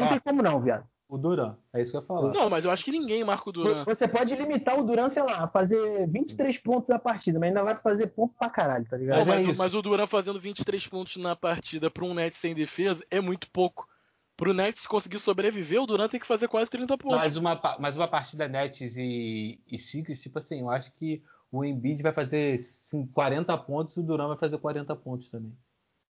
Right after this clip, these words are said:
Speaker 1: Porque quem vai marcar o Durant deve ser o Tobias, né? Tá, coitado. O Tobias ou o Simmons, né? Mas acho que foi o Tobias, né?
Speaker 2: Ah, eu acho que é o Simmons, cara. O Simmons é melhor defensor do que o Tobias, tá ligado?
Speaker 1: Ah, mas aí
Speaker 2: Não,
Speaker 1: é foda.
Speaker 2: só
Speaker 1: Aí você vai deixar
Speaker 2: Não.
Speaker 1: o Irving com o Tobias?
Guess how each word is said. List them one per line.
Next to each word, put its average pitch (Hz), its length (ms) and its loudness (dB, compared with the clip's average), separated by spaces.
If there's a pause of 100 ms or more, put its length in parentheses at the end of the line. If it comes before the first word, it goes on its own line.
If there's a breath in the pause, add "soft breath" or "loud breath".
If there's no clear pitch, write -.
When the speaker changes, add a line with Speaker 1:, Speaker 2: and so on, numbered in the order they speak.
(840)
Speaker 1:
Porque 170 160 2
quem 202 140 2
vai 208 120 2
marcar 196 240 0
o 185 40 2
Durant 180 240 2
deve 208 140 -2
ser 214 100 -2
o 208 60 0
Tobias, 160 440 0
né? 107 200 -14 (1000)
Tá, 113 140 -8
coitado. 117 520 -10
O 143 160 -8
Tobias 196 340 2
ou 359 60 0
o 359 40 -2
Simmons, 120 500 -10
né? 107 120 -12 (180)
Mas 127 140 -8
acho 202 180 -8
que - 80 -20
foi 285 80 -18
o - 120 -20
Tobias, 123 340 -6
né? 120 100 -10
Speaker 2:
Ah, 156 140 -2
eu 151 60 2
acho 156 180 -2
que 202 60 0
é - 20 4
o 262 80 2
Simmons, 151 340 0
cara. 131 300 -4 (240)
O 135 140 -4
Simmons 156 380 2
é 170 300 4
melhor 151 220 4
defensor 156 400 0
do 143 80 -4
que - 100 -4
o 151 60 2
Tobias, 120 420 -2
tá 120 80 -10
ligado? 123 260 -8 (1500)
Speaker 1:
Ah, 147 100 0
mas 131 180 0
aí 143 80 4
Speaker 2:
Não, 170 80 6
Speaker 1:
é 202 140 6
foda. 151 340 4
Speaker 2:
só 202 280 2
Speaker 1:
Aí 180 80 6
você 180 180 -2
vai 185 120 2
deixar 180 340 2
Speaker 2:
Não. 170 120 2
Speaker 1:
o 170 140 0
Irving 160 200 -4
com 165 120 -6
o - 20 -4
Tobias? 156 540 -2